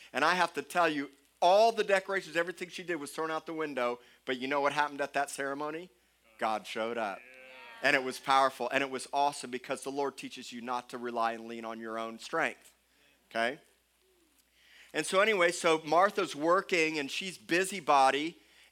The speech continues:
and Mary, her sister, is just sitting at the feet captivated, completely captivated. And Martha gets so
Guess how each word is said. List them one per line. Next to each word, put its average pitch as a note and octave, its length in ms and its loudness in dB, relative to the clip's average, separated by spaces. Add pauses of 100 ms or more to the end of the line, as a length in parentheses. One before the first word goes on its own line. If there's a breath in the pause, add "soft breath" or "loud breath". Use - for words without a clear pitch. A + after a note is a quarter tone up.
and D3 360 2
Mary, D#3+ 540 2
her D3+ 180 -2
sister, A3 560 0
is E3 200 -2
just - 360 -4
sitting A3 240 -2
at - 120 -6
the D#3+ 60 -14
feet G#3+ 320 -12
captivated, B2 720 -4 (960)
completely G#3 520 -2
captivated. A#2 720 -2 (720 soft breath)
And D#3+ 160 -2
Martha A3+ 360 4
gets E3 280 2
so B3 340 0